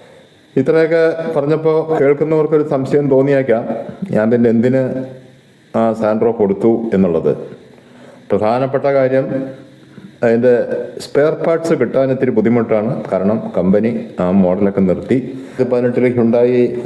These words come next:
സാൻഡ്രോ റീലോഞ്ച് ചെയ്തെങ്കിലും അത് പാടെ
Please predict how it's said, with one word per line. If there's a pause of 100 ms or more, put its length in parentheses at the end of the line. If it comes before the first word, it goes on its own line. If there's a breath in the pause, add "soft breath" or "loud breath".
സാൻഡ്രോ (180)
റീലോഞ്ച്
ചെയ്തെങ്കിലും (680)
അത് (600)
പാടെ